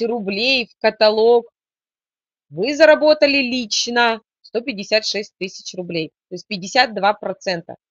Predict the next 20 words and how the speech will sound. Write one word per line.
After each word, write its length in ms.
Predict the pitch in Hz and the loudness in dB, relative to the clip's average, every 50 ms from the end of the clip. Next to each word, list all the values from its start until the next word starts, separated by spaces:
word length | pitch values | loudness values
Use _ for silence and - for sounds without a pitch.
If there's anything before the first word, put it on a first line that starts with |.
| _ _ _ _ _ | _ _ _ _ _
Потому 260 | - - 233 247 240 | 0 0 0 0 -2
что 160 | - - 233 | -4 -4 -6
триста 360 | 214 - 254 254 233 - - 196 | -6 -4 -4 -6 -4 -4 -6 -8
тысяч 300 | - 202 202 - - - | -8 -8 -10 -10 -10 -8
рублей — 320 | 208 208 208 240 302 392 440 | -6 -4 0 0 0 0 0
это 120 | 440 - 254 | 2 2 2
уже, 580 | 240 240 233 208 180 208 233 233 262 311 392 - _ _ _ _ _ _ _ | 2 0 -2 -4 -2 0 2 4 4 2 0 -4 _ _ _ _ _ _ _
а, 360 | - 202 208 208 208 208 202 - | 2 4 6 8 8 6 6 4
уровень 400 | 233 240 233 233 269 262 285 269 | -2 -2 -2 -2 -2 -2 -4 -6
старшего 500 | - - - 220 208 196 - 202 190 185 | -4 2 4 4 4 4 2 -2 -2 -2
менеджера, 600 | 190 185 190 214 269 311 285 330 330 320 302 247 | -2 -2 -4 -4 -6 -6 -6 -6 -4 0 0 0
это 180 | 208 - 190 | 0 -2 -4
уже 440 | 190 185 180 170 175 220 254 277 285 | -6 -6 -6 -6 -4 -2 0 0 0
вы 420 | 269 226 175 170 190 233 269 269 233 | -2 -2 -4 -6 -8 -6 -6 -8 -8
двадцать, 580 | 185 175 180 208 220 - - - 185 180 175 | -6 0 0 0 0 -2 -6 -18 -16 -14 -8
двадцать 320 | 175 180 214 233 - 233 185 | -2 -2 -2 -2 -2 -6 -2
два 160 | 175 185 208 | 0 0 0
процента 480 | - 180 185 - - 202 214 214 - | 0 -4 -10 -8 -8 -8 -8 -8 -4
вам 260 | 185 180 190 208 208 202 _ _ | -2 -2 -2 -2 -4 -10 _ _
идет 280 | - 170 160 185 202 - | -20 -16 -12 -12 -12 -12